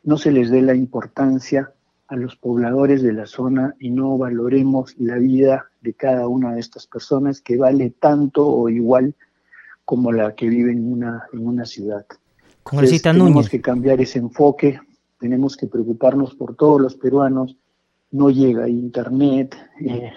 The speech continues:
Speaker 1: los alumnos no pueden hacer clases virtuales, están muy preocupados de perder. Dicen, ¿de qué nos van a servir las tablets? ¿De qué nos sirven los celulares? Tienen que desplazarse a determinadas zonas para que sus hijos puedan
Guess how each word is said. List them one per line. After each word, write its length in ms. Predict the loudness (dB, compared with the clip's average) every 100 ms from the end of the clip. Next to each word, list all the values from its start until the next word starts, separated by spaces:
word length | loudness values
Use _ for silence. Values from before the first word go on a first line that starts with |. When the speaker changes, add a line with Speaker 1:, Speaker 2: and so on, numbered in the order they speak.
| -6
Speaker 1:
los 220 | -6 -4
alumnos 460 | -4 -2 -2 -2 -2
no 160 | -2
pueden 380 | 4 6 6 2
hacer 240 | -6 -8
clases 360 | -4 -4 -4 -8
virtuales, 560 | -10 -4 0 2 2 -4
están 280 | -10 -6
muy 140 | -6 -4
preocupados 600 | -6 -8 -6 -4 -4 -6
de 80 | -14
perder. 420 | -10 -2 0 0 -8 _ _ _ _ -8
Dicen, 180 | -4
¿de 100 | -2
qué 100 | 0
nos 160 | 2 2
van 200 | 2 0
a 40 |
servir 340 | 2 4 4 6
las 240 | 4 2
tablets? 540 | 4 6 6 2 0 -12 _ _ _ -20 _
¿De 160 | -10 -2
qué 100 | 0
nos 200 | 0 2
sirven 320 | 2 2 2
los 140 | 0
celulares? 680 | -2 0 4 4 6 2 -2
Tienen 300 | -2 -2 -2
que 120 | -2
desplazarse 640 | -4 -6 -10 -8 -8 -6
a 40 | -8
determinadas 680 | -8 -12 -14 -12 -12 -12
zonas 340 | -10 -6 -6 -8
para 200 | -18 -20
que 120 | -20
sus 280 | -20 -14 -10
hijos 260 | -10 -10 -6
puedan 420 | -2 0 -2